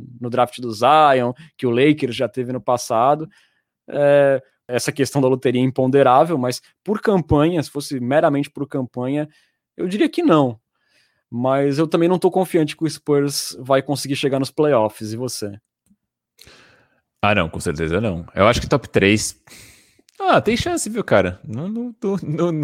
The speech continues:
Speaker 2: não tiraria o nosso corpo fora dessa, não. Acho que tem alguma chance. Mas top sete, eu acho que com certeza, sim. Não tem como fugir.
Speaker 1: Aí o Spurs pega na escolha número três, ou escolha número dois, e escolhe o cara que tá cotado no mock na vinte,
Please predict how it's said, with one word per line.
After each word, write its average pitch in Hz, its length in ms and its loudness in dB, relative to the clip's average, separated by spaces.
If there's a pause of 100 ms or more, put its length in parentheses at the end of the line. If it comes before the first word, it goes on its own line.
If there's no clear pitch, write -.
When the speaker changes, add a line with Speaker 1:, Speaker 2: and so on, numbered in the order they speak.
(180)
Speaker 2:
não 139 180 -4
tiraria 139 440 4
o 117 40 2
nosso 113 200 -2
corpo 107 240 0
fora 98 280 2
dessa, 101 260 -2
não. 90 240 -6
Acho 92 140 -10
que - 80 -20
tem 98 160 -6
alguma 101 280 -4
chance. 95 480 -2 (520)
Mas 87 420 0
top - 340 0
sete, - 480 0
eu 120 120 2
acho 110 180 4
que 123 360 0
com 98 160 -6
certeza, 92 460 2
sim. 80 320 -6
Não 87 160 -10
tem 95 160 -4
como 95 160 -4
fugir. 98 440 0 (600)
Speaker 1:
Aí 107 100 4
o 123 80 4
Spurs 131 300 0
pega 123 400 2 (100)
na 110 220 -2
escolha 123 300 -2
número 127 340 2
três, 123 500 0
ou 104 220 -2
escolha 123 300 0
número 127 260 4
dois, 123 580 2 (280)
e 123 100 -4
escolhe 131 400 0
o 127 80 0
cara 127 260 2
que - 80 -10
tá 127 140 -2
cotado 131 400 -2
no 127 100 -2
mock 120 440 0
na 131 160 0
vinte, 113 640 -4